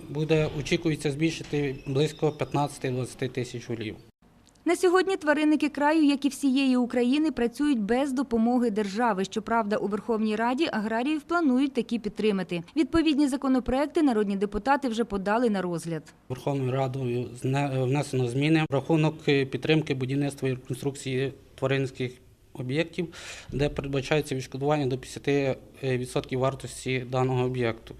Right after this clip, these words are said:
Speaker 1: збудованого. Раніше, е, йшло, е, підтримка крупного товарного виробництва,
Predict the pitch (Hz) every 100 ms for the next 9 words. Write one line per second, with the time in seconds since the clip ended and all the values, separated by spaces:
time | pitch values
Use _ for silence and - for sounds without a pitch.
0 | - 131 127 127 117 113 107 104 - 131
1 | 151 147 143 135 - - - - 135 131
2 | 131 - 160 143 127 139 135 131 131 127
3 | 127 131 160 147 180 - 170 170 165 160
4 | 160 165 160 160 160 160 156 156 147